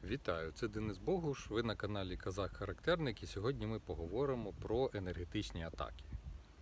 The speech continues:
Е, сюди входить і там різний безконтактний бій, і різні впливи на людей на відстані, е,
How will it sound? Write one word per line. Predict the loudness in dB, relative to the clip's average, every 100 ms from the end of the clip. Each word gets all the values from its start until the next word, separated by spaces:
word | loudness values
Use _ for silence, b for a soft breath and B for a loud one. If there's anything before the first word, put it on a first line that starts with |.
| -18 B B B B B -14 -14 -10
Е, | -6
сюди | -4 4 4
входить | 4 2 2 4 -2 -4 -4
і | 0 2 2 2 0 0
там | 0 2
різний | 2 2 0
безконтактний | -2 -2 -2 4 4 4 0
бій, | 0 0 0 0
і | -2 -2 -2 -2 0 0
різні | 0 0 -2
впливи | 0 0 2 2
на | 0
людей | 0 0 2 2
на | 0 0
відстані, | 2 2 2 0 2 0 -2 -6 -12 B B B B B -12 -12 -8
е, | 0 2 2 2 2 0 0